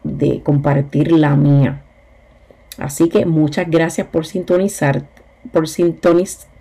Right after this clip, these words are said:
por sintonizarse. Disculpen ese blooper. Esto es en vivo, no en vivo.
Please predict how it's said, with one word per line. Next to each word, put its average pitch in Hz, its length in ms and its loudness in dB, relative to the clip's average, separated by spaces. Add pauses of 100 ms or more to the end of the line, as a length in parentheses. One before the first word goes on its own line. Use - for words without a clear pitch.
(420)
por 190 220 6
sintonizarse. 208 1800 2 (840)
Disculpen 143 600 0
ese 151 280 -2
blooper. 151 800 0 (140)
Esto - 480 -4
es - 460 0
en 160 200 2
vivo, 185 380 4
no 156 320 -2
en 143 180 2
vivo. - 340 -2